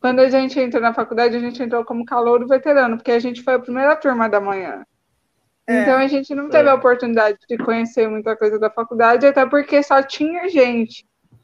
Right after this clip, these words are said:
Speaker 1: Quem estudava biomed, estudava à noite. Só tinha
Speaker 2: Uhum.
Speaker 1: gente de biomed lá. Então, a gente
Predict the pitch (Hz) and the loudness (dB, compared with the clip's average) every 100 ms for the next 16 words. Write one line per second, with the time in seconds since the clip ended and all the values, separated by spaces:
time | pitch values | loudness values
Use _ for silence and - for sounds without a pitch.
0 | _ - 349 294 294 277 254 247 226 220 | _ 0 2 2 2 2 4 2 2 0
1 | 233 294 285 240 226 - 226 226 240 247 | 2 2 2 0 -4 -8 0 0 2 0
2 | 240 285 302 277 247 247 247 - _ _ | 2 2 2 2 2 0 -8 -20 _ _
3 | _ - 269 254 254 311 339 330 359 254 | _ -2 2 2 0 -4 -2 0 0 -2
4 | 240 - 226 233 220 196 180 185 180 180 | -4 -14 -4 -4 -2 -6 -6 -6 -6 -6
5 | 190 240 240 247 254 247 | -6 -6 -4 -4 -4 -6